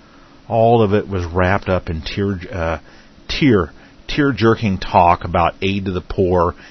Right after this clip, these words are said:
and children. That's what all this campesinos business is all about. Well, what about our children, George Bush? What about our public schools? What about white America? What about Anglo-Germanic America? What about that?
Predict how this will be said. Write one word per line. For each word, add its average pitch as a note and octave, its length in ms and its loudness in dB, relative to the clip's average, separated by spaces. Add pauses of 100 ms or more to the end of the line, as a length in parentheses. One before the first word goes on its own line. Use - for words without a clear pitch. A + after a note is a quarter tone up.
(140)
and F2 160 -4
children. F2 400 -4
That's F2 180 -6
what G2+ 80 0
all F2+ 100 0
this F2 120 -4
campesinos G2 920 -4
business E2 420 -10
is D#2+ 100 -12
all D#2+ 180 -4
about. D#2 340 -2 (1040)
Well, G#2 220 8
what E3 140 6
about E3 300 6
our D3+ 140 6
children, F2 420 -2
George E2 360 -6
Bush? F2 300 -2 (600)
What C3+ 100 0
about E3+ 240 6
our F3 140 6
public G#2 360 2
schools? D#2+ 460 -4 (600)
What F3+ 120 2
about C3+ 260 6
white A#2 300 6
America? G#2+ 680 6 (480)
What F#3+ 140 4
about F#3+ 240 6
Anglo-Germanic E3+ 960 6
America? G#2 500 6
What F#3+ 160 4
about B3 260 2
that? G3+ 360 4